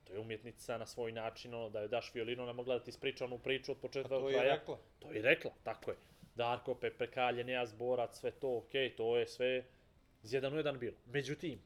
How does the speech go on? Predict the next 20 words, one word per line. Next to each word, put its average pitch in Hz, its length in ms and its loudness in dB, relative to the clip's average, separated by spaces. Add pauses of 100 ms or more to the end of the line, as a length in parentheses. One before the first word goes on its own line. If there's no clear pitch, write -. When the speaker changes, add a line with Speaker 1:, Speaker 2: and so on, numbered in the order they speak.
Speaker 1:
nisam 120 300 -8
uopšte 131 180 -6
htio 170 220 -2
da 160 80 -2
poentiram 170 600 -2
na 170 80 -4
njima. 139 220 -6 (140)
Htio 101 120 -12
sam 113 180 -8
poentiram 127 360 -6
na 113 80 -6
ljudima 156 460 -4 (540)
što 170 120 0
se 165 140 -4
desilo? 160 300 -4 (480)
Između 175 420 -4
javnih 147 340 -4
nastupa 160 360 -6
imali 175 220 -4
smo 175 280 -6